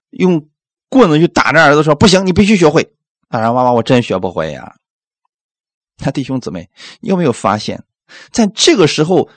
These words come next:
这个母亲才意识到，其实过去的溺爱是害了他了。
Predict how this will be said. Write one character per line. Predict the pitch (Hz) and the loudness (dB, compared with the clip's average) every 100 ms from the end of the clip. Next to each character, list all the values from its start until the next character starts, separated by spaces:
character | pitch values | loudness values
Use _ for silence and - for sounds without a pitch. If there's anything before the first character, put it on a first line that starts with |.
| _ | _
这 | - 247 | -4 -2
个 | 196 | 0
母 | 123 | -2
亲 | - 196 | -2 -4
才 | 175 147 | -4 -4
意 | 190 | -4
识 | 143 117 | -4 -4
到， | 117 92 - _ _ | -6 -8 -12 _ _
其 | - 214 | -2 0
实 | 214 | 2
过 | 208 147 | 2 2
去 | 185 | 2
的 | 151 | -2
溺 | 165 135 | -2 -2
爱 | 104 - _ _ | -4 -8 _ _
是 | - | -16
害 | - - - | -12 -12 -14
了 | - | -16
他 | - | -20
了。 | - | -20